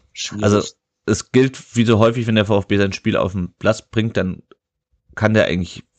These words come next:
Speaker 2: fa-, jeder Mannschaft in dieser Liga gefährlich werden. Also vielleicht mal Ausnahme Bayern und, äh, Leverkusen, das ist, äh, da reicht manchmal auch ein sehr guter Tag nicht.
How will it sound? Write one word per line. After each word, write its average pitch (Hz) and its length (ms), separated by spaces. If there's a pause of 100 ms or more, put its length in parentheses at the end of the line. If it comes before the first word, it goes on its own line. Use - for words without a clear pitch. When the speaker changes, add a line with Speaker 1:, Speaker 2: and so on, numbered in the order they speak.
(160)
Speaker 2:
fa-, - 220
jeder 113 260
Mannschaft 123 400
in 110 140
dieser 104 380
Liga 107 320
gefährlich 101 440
werden. 101 340
Also 92 140
vielleicht 95 200
mal 98 120
Ausnahme 98 400
Bayern 98 360
und, - 340
äh, 87 100
Leverkusen, 104 640
das 95 200
ist, - 240
äh, 87 280 (500)
da 95 160 (340)
reicht 98 260
manchmal 98 180
auch 90 80
ein 92 80
sehr 92 120
guter 90 240
Tag 107 320
nicht. 117 240